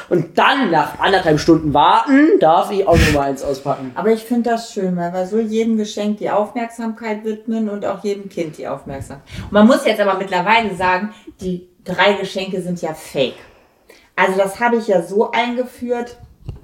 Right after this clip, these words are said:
Speaker 1: Mama fake die Geschenke.
Speaker 2: Nein. Ich hatte immer ein Problem, immer die gleiche Anzahl hinzukriegen.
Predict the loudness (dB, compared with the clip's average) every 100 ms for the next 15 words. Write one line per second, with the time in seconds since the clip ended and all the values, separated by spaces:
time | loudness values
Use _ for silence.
0 | -2 2 2 2 0 0 0 0 0 -2
1 | -2 -4 -4 -6 -6 -10 -14 -12 -10 -10
2 | -10 -10 -10 -6 -8 -8 -20 -20 -16 -8
3 | -2 0 2 2 4 2 0 -6 -6 -2
4 | -2 0 0 0 0 0 0 -2 -6 -6
5 | -8 -10 -10 -12 -12 -10 -8 -10 -12